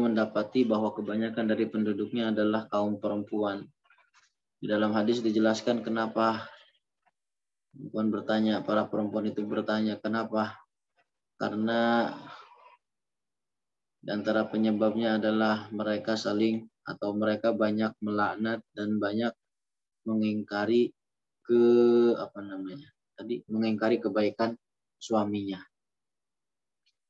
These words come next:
Maka jangan pernah mengingkari kebaikan suamimu ketika dia, ketika suami berbuat baik, apa namanya, berbuat jahat, ketika suami menyakitinya, ketika seorang suami terjatuh ke dalam kesalahan,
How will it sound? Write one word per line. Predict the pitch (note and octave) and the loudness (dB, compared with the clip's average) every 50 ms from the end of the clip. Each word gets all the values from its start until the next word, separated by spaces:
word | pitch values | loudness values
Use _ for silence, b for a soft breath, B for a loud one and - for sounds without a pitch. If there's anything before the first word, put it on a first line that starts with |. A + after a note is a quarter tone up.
| _ _ - | _ _ 0
Maka | A#2 C3+ C3+ | 2 4 6
jangan | B2 B2 A#2+ A#2+ A2+ | 6 6 4 4 2
pernah | B2+ B2+ C3 C3 | 2 2 2 2
mengingkari | B2 B2 A#2+ A#2 A#2 A2+ A2 A#2 A#2 A#2 B2+ C3+ C3+ B2+ - - _ _ _ - | 4 2 2 0 0 0 0 0 2 4 4 4 4 4 0 -4 _ _ _ -10
kebaikan | A#2 A2 A2+ A2+ A2 A2+ A2+ A2 A2 | -4 -2 0 0 0 -2 -4 -8 -8
suamimu | A2 A2 A2 A2 A2+ A#2 A#2 A2+ A2 A2 | -6 -4 -2 0 0 0 0 -2 -2 -4
ketika | A2+ A2 A2 G#2+ A2 A2 | -4 -4 -4 -2 -2 -2
dia, | G#2 A2 A2 A2 G2+ - _ _ | 0 2 2 0 0 -4 _ _
ketika | _ A2 G#2+ A2 - A2+ A2 | _ -8 -6 -4 -2 -2 -2
suami | - A2+ A2 G#2+ A2 A2 G#2 G2+ | 0 0 0 0 2 0 0 0
berbuat | G#2+ G#2+ G#2 G2+ G#2 G#2+ A2 G#2+ A2 | 0 -2 -2 0 0 0 0 0 -2
baik, | - A2 G#2+ G#2+ G#2+ G#2+ G#2+ A2 A2+ - | -2 -2 0 2 4 4 4 4 4 2
apa | A2+ A2 - A#2 A2+ | -2 -4 -4 -4 -4
namanya, | A2+ A#2 A#2 A2 | -4 -4 -6 -8
berbuat | - G#2 G2 - A2 G#2+ G#2 - | -8 -10 -6 -4 -2 -4 -2 -2
jahat, | - A2+ G#2+ G#2+ A2 A2 A2 A2 - _ _ B B B B _ | -2 -2 -2 0 2 2 2 2 0 _ _ B B B B _
ketika | _ A2 G#2+ G#2 E2+ G#2 G#2 | _ -6 -4 -4 -4 -4 -4
suami | - G#2+ G#2+ G#2+ G#2+ A2 A2 G#2+ | -4 -2 0 0 2 2 2 2
menyakitinya, | G#2+ G#2+ G#2+ G#2+ G#2 - - G#2+ G#2+ - A2 G#2+ A2 A2 A2+ A2 A2 A2 A2 - _ - | 2 0 0 -2 -4 -4 -6 -8 -6 -2 -2 0 2 2 2 2 2 0 -2 -4 _ -12
ketika | - G#2 F#2+ - A2 G#2 F#2+ - _ - | -10 -10 -6 -4 -4 -4 -4 -8 _ -14
seorang | - A2 G#2+ G#2+ A2 A2 A2 - | -6 -2 0 2 2 2 0 -2
suami | - G#2+ G#2+ A2 A2 | -4 -4 -2 -2 -2
terjatuh | A2 A2 G#2 A2 A2 A2 - _ | -2 0 0 0 0 0 -4 _
ke | - | -8
dalam | G2 G#2 G#2 G#2+ G#2+ G2+ F#2 | -4 -2 -2 -2 -2 -4 -6
kesalahan, | G#2+ - G#2 G#2 G#2+ G#2+ A2+ B2+ B2+ B2+ | -8 -8 -6 -4 -4 -2 0 0 0 0